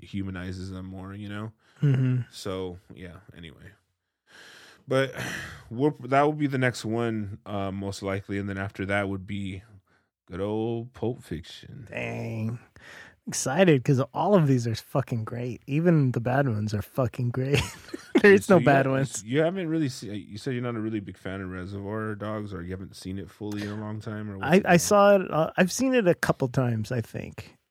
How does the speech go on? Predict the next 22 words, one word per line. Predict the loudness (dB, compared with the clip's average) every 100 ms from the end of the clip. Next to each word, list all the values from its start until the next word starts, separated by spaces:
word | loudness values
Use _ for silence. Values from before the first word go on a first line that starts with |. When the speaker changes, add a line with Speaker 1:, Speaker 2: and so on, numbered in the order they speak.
| _
Speaker 2:
Um, | 0 2 4 4 2 4
but, | 6 6 6
um, | 4 4 4 2 -2 0
I | 2
don't | 4
even | 6 8
know | 6
if | 6
I've | 0
seen | 0 4
it | 4 2 -2
all | 0
the | 4
way | 6 6
through. | 6 2 4 4
It's, | 2 0
like, | 0
one | 2 4
of |
those | 6 6
I've | 6 2
seen | 0 0 2 0